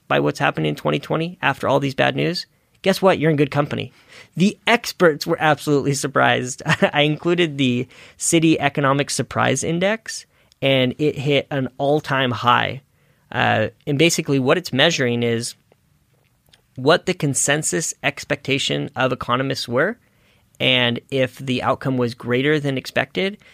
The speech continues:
then that's a surprise. So you, if you go to the blog this week, you'll see that this index just kind of spikes,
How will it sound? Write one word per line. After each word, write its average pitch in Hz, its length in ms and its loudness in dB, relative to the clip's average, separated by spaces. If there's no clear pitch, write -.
then 131 120 0
that's 123 220 0
a 117 60 -6
surprise. 113 760 -4
So - 120 -2
you, 135 200 4
if 139 140 0
you 160 100 4
go 160 300 6
to 135 400 2
the 117 100 -4
blog 123 400 6
this 117 200 -4
week, 120 320 0
you'll 117 120 2
see 120 400 0
that 113 180 -4
this 113 180 -2
index 120 300 0
just - 180 -4
kind 117 140 -2
of 110 80 -6
spikes, - 760 -2